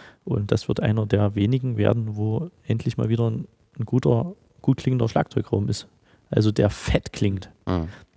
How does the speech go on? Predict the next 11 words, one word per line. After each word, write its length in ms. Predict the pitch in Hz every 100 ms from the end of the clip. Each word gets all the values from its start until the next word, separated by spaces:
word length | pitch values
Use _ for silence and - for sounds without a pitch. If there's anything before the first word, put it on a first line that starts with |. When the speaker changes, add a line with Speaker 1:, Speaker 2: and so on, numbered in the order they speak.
| -
Speaker 1:
Also 160 | 107 110
wie 40 |
gesagt, 300 | 113 120 -
die, 160 | 110 107
äh, 340 | 107 104 104
die 180 | - 107
nahen 300 | 104 113 147
Signale 540 | 151 143 139 147 151 139 - _
sind 280 | - 120 120
trocken. 340 | - 139 175 -
Speaker 2:
Mhm. 220 | - 95